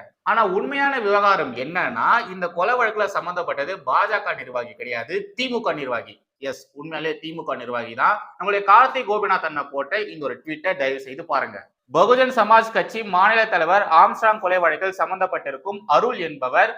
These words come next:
ஒரு அக்மார் திமுக உறுப்பினர், நத்தம்பேடு கிளை செயலாளர் என்று கூறப்படுகிறது.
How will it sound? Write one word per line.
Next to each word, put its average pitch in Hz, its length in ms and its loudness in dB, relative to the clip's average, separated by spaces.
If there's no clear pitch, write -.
ஒரு 165 180 2
அக்மார் 233 600 6
திமுக 214 440 -6
உறுப்பினர், 214 480 -2
நத்தம்பேடு 202 800 0
கிளை 226 280 -4
செயலாளர் 185 500 2
என்று 180 280 -6
கூறப்படுகிறது. 147 760 0